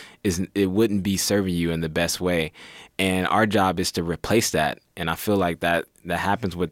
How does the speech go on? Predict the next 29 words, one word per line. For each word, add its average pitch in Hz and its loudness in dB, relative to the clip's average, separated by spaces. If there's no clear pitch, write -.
the 92 -2
way 85 0
we 82 0
define 82 -2
ourselves, 80 -2
that 80 -2
happens 85 -4
with 82 -6
the 82 -4
way 80 -2
that 85 -2
we 92 -2
even, 95 0
all - 4
the 113 0
things 76 -4
that 73 -4
we 78 -6
do, 78 -4
you 78 -4
know, 78 -4
the, - -6
all 123 2
our 87 0
choices 101 -2
that 76 -2
we 78 -6
make, 76 -4
because 82 -4